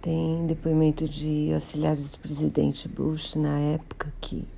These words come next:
do auxiliar que contou pra ele que tinha tido um ataque terrorista em Nova York. E a gente vê como foi decidido o início da Guerra ao Terror,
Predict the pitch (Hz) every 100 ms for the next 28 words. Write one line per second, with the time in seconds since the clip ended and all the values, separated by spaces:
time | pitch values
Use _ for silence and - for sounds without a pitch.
0 | - - - - - - - - - -
1 | - - 156 151 156 151 147 - 147 160
2 | 156 160 147 143 151 156 156 - - -
3 | - 151 143 143 143 139 139 139 139 139
4 | - 139 147 143 147 - - 147 139 143
5 | 139 - 147 147 143 139 139 139 147 -
6 | - - - - - - - - - -
7 | - - - - - - - - - -
8 | - - - 165 160 160 165 160 156 160
9 | 160 165 165 160 160 170 165 156 - 151
10 | 156 160 156 170 165 160 151 - 165 165
11 | 151 156 170 160 160